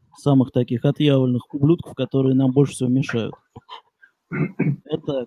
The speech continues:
Карсон Венц, Джейсон Питерс, э, Марагос Крис, э, кто ещё нам п-, подгазил-то? Хикс Джордан.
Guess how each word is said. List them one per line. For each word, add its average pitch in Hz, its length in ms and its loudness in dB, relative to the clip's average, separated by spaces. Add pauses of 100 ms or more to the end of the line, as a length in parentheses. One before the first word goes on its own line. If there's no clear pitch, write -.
Карсон 151 440 2
Венц, 208 520 2 (600)
Джейсон 127 560 4
Питерс, 196 440 2 (1000)
э, 123 60 -14
Марагос 135 1000 -2
Крис, 185 460 -2 (720)
э, - 60 -18
кто 120 1300 -2
ещё 113 260 -2
нам 107 220 -2 (640)
п-, - 120 -6
подгазил-то? 120 680 2
Хикс - 520 6 (200)
Джордан. 147 480 6